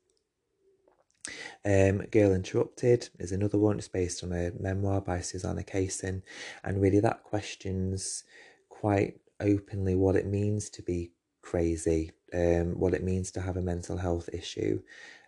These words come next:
Um, you know, if someone is just erratic, if someone drinks too much, if someone, you know, maybe takes too much of a medication, it questions, you know, what it means to be mentally unwell.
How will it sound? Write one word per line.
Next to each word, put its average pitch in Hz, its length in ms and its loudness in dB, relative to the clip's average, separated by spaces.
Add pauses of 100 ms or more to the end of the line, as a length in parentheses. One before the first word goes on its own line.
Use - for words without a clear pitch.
Um, 87 380 2
you 87 60 -2
know, 90 100 0
if 95 160 -2
someone 92 580 -2 (720)
is 92 300 -2
just - 720 -8 (480)
erratic, 110 760 0
if - 120 -6
someone 87 320 -4
drinks 98 420 -4
too 98 220 -6
much, 98 560 -2
if 95 160 -10
someone, 87 720 0 (320)
you 90 100 -8
know, 82 220 2
maybe 85 440 0
takes - 320 -6
too 90 200 -6
much - 180 -6
of 90 80 -4
a 87 60 -2
medication, 90 880 -4 (440)
it - 140 -10
questions, - 1000 -8
you - 80 -12
know, 90 120 -6
what 107 200 2
it - 100 -2
means 95 360 -2
to - 120 -16
be 90 160 -2
mentally 87 520 -2
unwell. 85 600 0